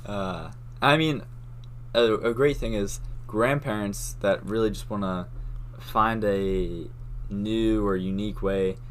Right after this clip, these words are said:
to provide for their grandchildren's, uh, college, um, or college education, rather, they can fund this stuff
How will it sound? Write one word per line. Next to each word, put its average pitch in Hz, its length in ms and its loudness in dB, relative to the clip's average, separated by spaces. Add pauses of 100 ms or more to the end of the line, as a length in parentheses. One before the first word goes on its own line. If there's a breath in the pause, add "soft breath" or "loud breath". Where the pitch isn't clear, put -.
(120)
to - 80 -8
provide 101 420 4
for 98 180 -2
their 90 160 0
grandchildren's, 90 680 -4
uh, 80 260 -6 (240)
college, 104 560 2 (640 loud breath)
um, 82 400 -6 (680)
or 92 180 0
college 95 380 2
education, 85 560 -4
rather, 78 320 -8 (440 loud breath)
they 120 140 2
can 139 160 -2
fund 143 380 0
this 98 180 0
stuff 85 280 -4